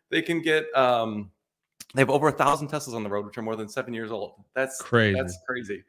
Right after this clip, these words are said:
Speaker 1: So yeah, they, I mean, there's just real world evidence that, that these things have a much higher useful life than, uh,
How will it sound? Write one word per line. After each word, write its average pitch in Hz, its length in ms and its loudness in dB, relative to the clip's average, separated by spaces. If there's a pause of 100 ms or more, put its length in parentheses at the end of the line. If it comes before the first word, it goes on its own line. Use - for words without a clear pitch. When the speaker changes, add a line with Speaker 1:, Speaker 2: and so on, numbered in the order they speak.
(360)
Speaker 1:
So 107 460 0
yeah, 92 280 0
they, 127 120 2
I 117 60 -6
mean, 127 140 -2
there's 143 180 0
just - 160 -10
real 131 240 0
world 123 240 -2
evidence 104 380 -4
that, 95 240 -6
that 98 120 -6
these 98 200 -12
things 101 300 -4
have 104 140 -6
a 98 200 -8 (300)
much 123 320 -2 (440)
higher 127 320 0
useful 107 340 -4
life 101 300 -2
than, 98 260 -4
uh, 98 120 2